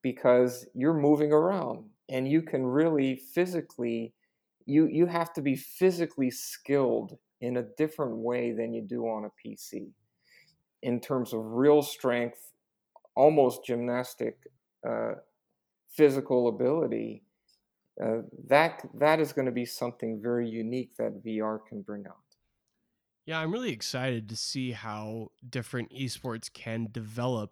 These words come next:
Speaker 2: based on that physicality. And there's so much room for growth and some new things that can come out.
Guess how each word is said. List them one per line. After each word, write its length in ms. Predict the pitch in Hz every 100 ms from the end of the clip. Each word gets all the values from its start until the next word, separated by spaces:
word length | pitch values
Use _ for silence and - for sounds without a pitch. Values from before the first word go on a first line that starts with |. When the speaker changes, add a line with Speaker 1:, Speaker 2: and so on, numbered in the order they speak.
| _
Speaker 2:
based 380 | 117 143 127 -
on 380 | 110 107 107 104 _ _ _ _ -
that 160 | 107
physicality. 960 | - 123 110 - 113 123 117 110 101 104 _ -
And 400 | 127 117 110 - _ -
there's 220 | 123 117
so 280 | - 147 147
much 520 | 147 135 117 - - _ _ _ _ _ _ _ _ _
room 520 | 127 120 123 131 127 107
for 220 | - 113
growth 760 | 101 104 113 117 107 - - - -
and 260 | 113 110
some 400 | - - 135 117
new 180 | 123 127
things 380 | 120 120 123 117
that 120 | 110
can 80 | 104
come 160 | 117 113
out. 220 | 107